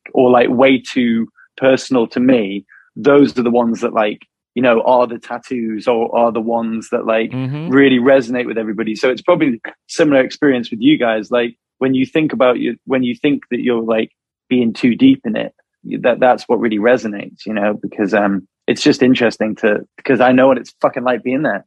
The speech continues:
Speaker 2: If you know what that reference is, then you have an instant bond with that person where you're like, "Oh, we understand this very niche thing." And if you don't know what it is, then you do the, the work to research it and find out what that means, find out what that is,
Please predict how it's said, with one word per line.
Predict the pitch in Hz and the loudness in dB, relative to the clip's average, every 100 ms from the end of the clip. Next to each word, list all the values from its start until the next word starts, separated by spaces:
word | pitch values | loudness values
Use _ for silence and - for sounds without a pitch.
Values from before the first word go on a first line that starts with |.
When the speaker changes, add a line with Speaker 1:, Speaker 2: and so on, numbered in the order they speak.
| _ | _
Speaker 2:
If | 147 165 | -10 -4
you | 175 | 0
know | 175 | 0
what | 185 165 | 0 0
that | 156 | -2
reference | 139 156 151 139 131 | 0 -2 -2 -6 -4
is, | 165 160 139 123 120 - | -2 0 0 -2 -8 -10
then | 131 135 | -6 -4
you | 131 | -4
have | 127 127 | -2 -2
an | 123 123 | -2 -4
instant | 147 147 - 139 123 | -4 -4 -4 -6 -2
bond | 127 127 123 120 117 - - | 0 0 -2 -4 -8 -14 -10
with | 120 120 | -8 -4
that | 120 113 | -4 -4
person | - 123 117 - 113 110 | -4 -4 -4 -8 -8 -8
where | 113 120 | -6 -2
you're | 120 | -2
like, | 120 | -2
"Oh, | 120 | -2
we | 120 123 | -2 -2
understand | 120 117 - 127 120 | -2 -6 -6 -6 -6
this | 110 | -6
very | 110 123 120 113 113 120 | -4 -2 -2 -2 -6 -8
niche | 117 135 135 - | -6 -2 -2 -4
thing." | - 143 117 113 - _ _ | -4 -2 -2 -6 -14 _ _
And | 147 | -8
if | 139 | -4
you | |
don't | 151 165 180 170 | 0 0 0 0
know | 143 | 0
what | 131 127 | 0 0
it | |
is, | 123 123 117 - | 0 -2 -4 -8
then | 127 | -6
you | 123 123 | -4 -6
do | 110 135 | -6 -6
the, | 131 120 101 | -6 -8 -10
the | 101 107 127 | -16 -6 -4
work | 127 135 - | 0 -2 -2
to | 127 | -6
research | 131 143 - 135 123 | -2 -4 -2 -4 -4
it | 120 | -6
and | 117 | -6
find | 113 131 127 | -6 -6 -2
out | 123 120 | -2 -2
what | 120 | -4
that | 123 113 | -4 -4
means, | 117 117 117 110 | -4 -6 -6 -8
find | - 127 120 | -10 -8 -4
out | 117 | -4
what | 110 110 | -4 -4
that | 113 | -4
is, | 123 135 123 113 - | -2 0 -2 -4 -14